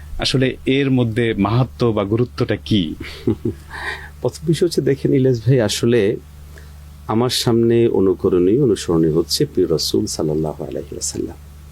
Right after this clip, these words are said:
Speaker 2: আমি যখন নবীজির সিরত পাঠ করি, আমার সামনে যেমন নবীজি সাল্লাল্লাহু আলাইহি ওয়াসাল্লামের ইলমি খেদমত আসে, দাওয়াতের খেদ-,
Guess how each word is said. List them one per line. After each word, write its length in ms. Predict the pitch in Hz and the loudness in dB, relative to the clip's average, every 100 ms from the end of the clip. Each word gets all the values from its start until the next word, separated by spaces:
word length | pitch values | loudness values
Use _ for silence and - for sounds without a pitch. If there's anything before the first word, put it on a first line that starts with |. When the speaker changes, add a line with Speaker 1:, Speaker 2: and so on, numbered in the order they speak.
| - - - - - | -20 -18 -16 -14 -6
Speaker 2:
আমি 160 | 120 143 | 0 2
যখন 300 | 151 - 151 | 2 2 2
নবীজির 380 | 123 104 101 107 | 4 2 2 -2
সিরত 400 | - - 95 98 - | -2 -2 2 0 -2
পাঠ 220 | 85 - | -8 -8
করি, 400 | - - 85 123 - | -4 0 2 0 -2
আমার 200 | 95 104 | -2 0
সামনে 320 | - 110 110 | 0 0 2
যেমন 400 | 107 107 107 107 - - - - - - | 4 4 4 2 0 -10 -16 -16 -6 0
নবীজি 260 | 90 87 | 2 2
সাল্লাল্লাহু 600 | 90 98 87 82 87 78 | 0 2 2 4 2 0
আলাইহি 240 | 87 85 82 | 0 0 0
ওয়াসাল্লামের 420 | 76 85 82 82 - | 0 0 2 2 2
ইলমি 300 | 104 110 120 | 0 2 0
খেদমত 460 | - 98 92 85 90 | 0 -2 0 -2 -2
আসে, 520 | - - 87 87 80 76 | -4 0 2 2 0 -4
দাওয়াতের 480 | 87 85 85 78 78 | -4 -2 -2 -2 -2
খেদ-, 300 | 82 78 | -4 -4